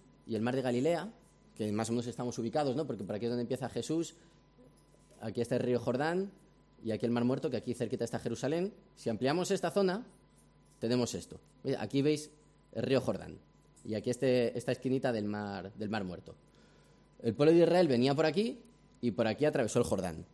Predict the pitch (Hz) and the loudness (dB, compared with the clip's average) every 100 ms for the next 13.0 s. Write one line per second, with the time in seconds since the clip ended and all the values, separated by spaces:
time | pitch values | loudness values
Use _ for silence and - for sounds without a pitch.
0 | - _ _ _ - - 127 131 120 170 | -20 _ _ _ -10 -2 4 6 8 8
1 | 175 143 165 170 - 131 156 123 120 117 | 6 6 4 4 2 6 6 8 4 4
2 | 113 131 104 92 - _ - 95 113 135 | 4 4 2 -4 -12 _ -6 -2 0 0
3 | 143 123 - 151 151 220 - _ _ _ | 0 -4 -2 -2 -4 -8 -14 _ _ _
4 | _ _ _ - 101 123 135 113 117 123 | _ _ _ -12 0 0 2 2 4 4
5 | 135 147 139 107 123 127 120 135 156 175 | 4 2 0 0 -2 -2 0 0 0 -2
6 | - - - _ - 110 107 117 139 139 | -6 -20 -20 _ -4 -2 2 2 2 0
7 | 131 135 135 147 160 147 151 180 - - | 0 2 4 4 2 4 2 2 -10 -20
8 | _ - 123 107 123 117 135 127 135 135 | _ -8 -2 -2 0 2 4 2 2 2
9 | 151 120 123 127 123 123 143 139 90 - | 2 2 0 0 0 0 0 -2 -4 -12
10 | - - - _ - 107 107 117 123 165 | -20 -20 -20 _ -6 -4 0 0 4 4
11 | 151 196 - - - - - _ _ 107 | 2 0 -6 -12 -20 -20 -20 _ _ -6
12 | 101 98 107 117 113 117 98 - 78 - | -4 0 0 0 0 -2 -4 -8 -8 -14